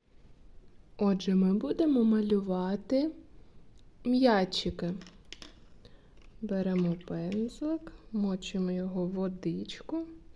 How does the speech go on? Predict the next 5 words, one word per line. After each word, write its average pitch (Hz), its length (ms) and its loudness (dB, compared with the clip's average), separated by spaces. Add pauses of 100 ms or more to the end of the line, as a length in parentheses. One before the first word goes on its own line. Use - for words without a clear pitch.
(1600)
Ми 240 320 4
будемо 220 580 2
декілька 175 580 -2
м'ячиків 175 640 -4
малювати. 175 760 -4